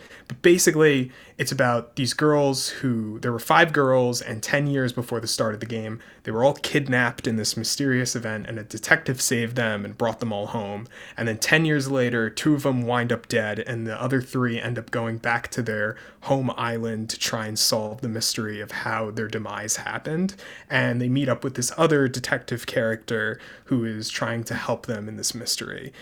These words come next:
And it's all, it's really engaging, it's really good, the psychology of the characters is just interesting.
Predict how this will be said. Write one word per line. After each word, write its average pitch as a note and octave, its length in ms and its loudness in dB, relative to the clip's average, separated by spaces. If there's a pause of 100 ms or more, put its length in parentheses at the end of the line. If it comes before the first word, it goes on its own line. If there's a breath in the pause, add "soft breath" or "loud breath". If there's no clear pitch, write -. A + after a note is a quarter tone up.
(140 loud breath)
And C#3 140 0
it's C3+ 100 -4
all, E3 240 2
it's C3 240 -6
really E3 420 4
engaging, B2+ 540 -2
it's A2 200 -8
really C3 320 -2
good, A#2 580 -2
the B2+ 260 -4
psychology B2+ 760 -2
of A2+ 80 -4
the A2+ 60 -10
characters A2+ 800 -4
is A2+ 80 -8
just - 300 -6
interesting. B2 720 -6